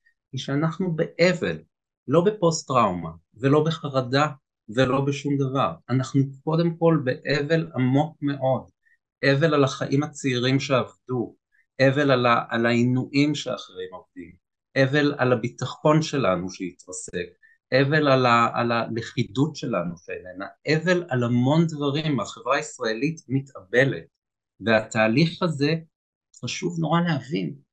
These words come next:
הוא תהליך שבבסיסו הוא תהליך תקין, ובסופו צפו-, צפויה, בעזרת הכוח של העם הזה, ובעזרת השם, יש ש-, שיגידו, אבל צפויה החלמה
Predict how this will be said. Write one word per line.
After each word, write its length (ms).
הוא 160
תהליך 460
שבבסיסו 1000
הוא 140
תהליך 400
תקין, 500
ובסופו 800
צפו-, 520
צפויה, 480
בעזרת 560
הכוח 560
של 220
העם 280
הזה, 260
ובעזרת 440
השם, 340
יש 240
ש-, 300
שיגידו, 580
אבל 200
צפויה 480
החלמה 600